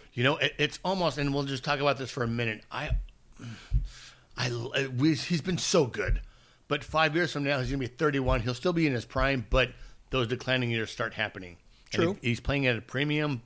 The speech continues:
Speaker 1: position, uh, that takes a lot out of you. Uh, doesn't matter how good you are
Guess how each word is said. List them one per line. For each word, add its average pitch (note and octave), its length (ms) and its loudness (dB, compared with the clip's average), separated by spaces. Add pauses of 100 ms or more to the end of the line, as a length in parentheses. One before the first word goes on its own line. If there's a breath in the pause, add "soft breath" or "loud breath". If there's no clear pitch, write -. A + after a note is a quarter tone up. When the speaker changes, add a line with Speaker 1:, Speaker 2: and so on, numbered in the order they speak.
(140)
Speaker 1:
position, A2+ 600 -2 (640 soft breath)
uh, B2+ 140 2
that A#2 120 -6
takes C3 180 -2
a A2+ 60 -4
lot A#2+ 240 2
out C3+ 180 4
of A2+ 80 -6
you. G#2+ 280 -4 (420 soft breath)
Uh, A#2+ 260 -2
doesn't A#2+ 320 -4
matter C#3 200 2
how B2+ 280 2
good B2+ 300 -2
you B2 140 -2
are A2 340 0